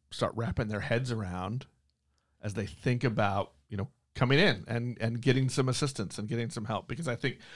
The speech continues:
especially in the first quarter of the year, as small business owners, we're all like, "Okay, how am I gonna get through this?" 'Cause this is, Q one is always the slowest time of the year, except for a very few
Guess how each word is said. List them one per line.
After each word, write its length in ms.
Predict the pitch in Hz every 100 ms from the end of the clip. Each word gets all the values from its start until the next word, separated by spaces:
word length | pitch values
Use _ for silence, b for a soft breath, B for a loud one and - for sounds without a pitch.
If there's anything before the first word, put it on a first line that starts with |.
| B -
especially 340 | 185 285 -
in 40 | 139
the 60 |
first 200 | 135 123
quarter 140 | 120 104
of 40 |
the 80 | 90
year, 240 | 82 52 -
as 120 | 98
small 220 | - 104
business 300 | 92 87 110
owners, 200 | 98 -
we're 140 | 92 98
all 140 | 101
like, 140 | 90 - -
"Okay, 240 | - -
how 180 | - 104
am 100 | 104
I 100 | 107
gonna 160 | 95 92
get 160 | -
through 140 | - 73
this?" 100 | -
'Cause 100 | 196
this 140 | 240
is, 160 | 262 b b b b _ -
Q 180 | - 185
one 300 | 269 214 202
is 100 | 156
always 300 | 151 165 135
the 80 | 139
slowest 420 | - 143 156 -
time 220 | 143 135
of 80 | 131
the 40 |
year, 280 | 123 113 113
except 340 | 110 - 123
for 180 | - 117
a 60 | 110
very 260 | 117 117
few 440 | 117 113 113 110